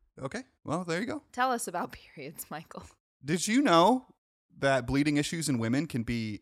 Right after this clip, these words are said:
Speaker 1: a bleeding disorder and not just a gynecological issue?
Speaker 2: I, I didn't.
Speaker 1: Did you also know that being treated for a bleeding disorder can improve your quality of life?
Speaker 2: Probably, yeah.
Speaker 1: And if you get diagnosed, H F A is here to help.
Speaker 2: Do you think that, I don't think I,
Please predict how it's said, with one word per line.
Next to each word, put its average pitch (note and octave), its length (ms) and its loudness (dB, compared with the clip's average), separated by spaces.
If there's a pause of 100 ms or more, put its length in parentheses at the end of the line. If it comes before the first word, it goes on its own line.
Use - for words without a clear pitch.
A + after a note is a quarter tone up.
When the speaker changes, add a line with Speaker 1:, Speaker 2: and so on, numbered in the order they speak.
Speaker 1:
a A#2+ 80 -6
bleeding G#2+ 360 -4
disorder D3 400 -2
and A#2 100 -2
not A2 160 -2
just A2 200 -12
a - 20 -10
gynecological G2+ 760 -6
issue? G3+ 300 -8 (880)
Speaker 2:
I, - 360 -8 (120)
I F#3 140 -2
didn't. A3 320 -4
Speaker 1:
Did C3+ 140 -2
you D3+ 80 6
also E3 180 4
know D#3+ 140 4
that C#3+ 100 4
being C#3+ 160 4
treated A#3 380 -2
for B2+ 100 0
a A2+ 40 0
bleeding A#2 300 -2
disorder G#2+ 440 -2
can A2+ 160 -4
improve B2+ 360 -4
your B2+ 100 -4
quality B2+ 320 0
of G2 100 -8
life? A2+ 320 -8 (580)
Speaker 2:
Probably, C4 460 -6
yeah. C#4 140 -8
Speaker 1:
And - 80 -2
if - 100 -4
you B2+ 60 -2
get C3+ 140 0
diagnosed, C#3 760 2
H A#2 180 -6
F A#2+ 160 -4
A A2 140 -2
is A2 100 -6
here G#2 140 -8
to A2+ 80 -12
help. F#2+ 220 -14 (520)
Speaker 2:
Do C#4+ 80 -6
you D#4+ 80 0
think G4 320 -4
that, F#4 220 -4 (340)
I D4+ 80 2
don't A4+ 160 -6
think A4+ 160 -6
I, C4 280 -2